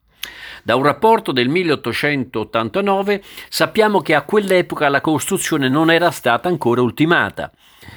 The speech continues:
che il presidio raggiungeva i seicentosettantacinque uomini,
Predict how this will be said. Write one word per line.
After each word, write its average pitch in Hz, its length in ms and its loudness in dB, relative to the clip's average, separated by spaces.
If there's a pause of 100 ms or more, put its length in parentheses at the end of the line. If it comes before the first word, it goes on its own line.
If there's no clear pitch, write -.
(240)
che 139 80 -4
il 147 140 0
presidio 120 580 2
raggiungeva 110 800 0
i 117 160 -4
seicentosettantacinque 135 1700 0
uomini, 127 720 2